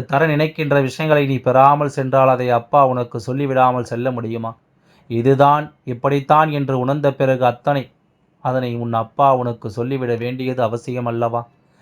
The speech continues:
இந்த வாழ்க்கை நீ அடைய நினைத்த பல விஷயங்களையும் அடைய நினைக்கின்ற பல உண்மைகளையும் உனக்கு கிடைக்க விடாமலும் இந்த வாழ்க்கை நீ உணர முடியாமலும் இங்கு பலரும் பல சூழ்ச்சிகளை உனக்கு செய்து கொண்டிருக்கிறார்கள்.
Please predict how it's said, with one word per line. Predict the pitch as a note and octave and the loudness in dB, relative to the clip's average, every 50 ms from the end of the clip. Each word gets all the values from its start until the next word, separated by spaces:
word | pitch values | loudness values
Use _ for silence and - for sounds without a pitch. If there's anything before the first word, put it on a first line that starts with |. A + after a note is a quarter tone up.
| _ _ _ - | _ _ _ -4
இந்த | D3+ D#3 D#3+ D#3 D3 | 0 2 4 4 4
வாழ்க்கை | C#3+ D#3+ E3 F#3+ F#3+ F#3 F#3+ F3+ | 6 6 4 4 2 0 -4 -4
நீ | E3+ E3 E3 | -2 0 0
அடைய | D#3 D3+ F3 F#3 F#3 | 0 0 2 0 0
நினைத்த | F3 E3 D#3+ E3 D#3+ - E3+ D#3+ | -2 -2 -2 -4 -4 -4 -4 -2
பல | C#3+ D#3 D#3 D3+ | 2 2 2 2
விஷயங்களையும் | C#3+ C#3+ C#3 - F3 F3 F3 E3 E3 E3 D3+ D#3+ D#3+ D#3 D3 | 2 0 -4 -2 -2 -2 0 2 2 2 0 0 0 2 2
அடைய | C#3+ D3+ E3 E3 D#3+ | 2 2 2 -2 -2
நினைக்கின்ற | D3 D3 E3 E3+ - - F3 D#3 D#3 D#3 | -2 -2 -4 -4 -6 -8 -4 -2 0 -2
பல | C#3+ D3+ D3 C#3+ C#3 | 0 2 2 2 2
உண்மைகளையும் | C#3 D3 E3 F3 E3+ D#3+ D#3 D#3 D3+ D3+ D3+ C#3+ | 2 0 0 0 0 0 0 -2 -2 -4 -2 -2
உனக்கு | C#3+ C3+ - - C3 | -4 -4 -4 -6 -8
கிடைக்க | - - C3+ D3+ D#3 - E3 C#3+ | -6 -4 -4 -4 -4 -4 -4 -4
விடாமலும் | C3 C3 C3 C3+ C3+ C3+ C3+ C#3 C3+ C3 C3 B2+ | 0 2 4 4 4 4 2 0 -4 -4 -4 -4
இந்த | A#2+ A#2+ A2+ | -4 -4 -2
வாழ்க்கை | A2+ A#2 B2 C#3 C#3+ C#3 - D3 C#3+ | 2 4 4 4 2 0 -6 -8 -6
நீ | C3 B2+ A#2+ | -6 -6 -6
உணர | A#2+ B2 C#3 C#3+ D3 | -4 -4 -2 -2 -2
முடியாமலும் | C3+ C3 A#2+ A#2+ B2 B2 A#2+ B2 B2 B2 B2 A#2 A#2 A#2 | -4 -4 -6 -4 -2 -2 -2 -2 -4 -6 -8 -8 -8 -8
இங்கு | B2 A#2+ B2 A2 G2+ G#2 B2+ - _ _ _ _ _ _ _ _ _ _ | -8 -8 -8 -10 -10 -12 -16 -18 _ _ _ _ _ _ _ _ _ _
பலரும் | B2+ C3 C3+ C#3+ D3+ D3 C#3 C3 | 2 4 4 4 2 0 -2 0
பல | C3+ B2+ B2 A2 | 0 0 0 -2
சூழ்ச்சிகளை | - C#3+ D3 C#3 - D3+ C#3 C3+ C3 C3 | -2 -6 -8 -6 -6 -4 -2 -2 -2 -2
உனக்கு | B2 A#2+ A#2+ A2+ - - A2+ | -4 -4 -6 -6 -8 -10 -10
செய்து | - B2 C3 C#3 D3 C#3+ | -6 -4 -4 -4 -4 -4
கொண்டிருக்கிறார்கள். | C#3 C3 B2 A#2 A2 A2+ A2 - A#2+ A2+ A2+ A2+ A2+ A#2 B2+ | -4 -4 -4 -4 -4 -6 -6 -6 -2 0 0 0 0 -2 -10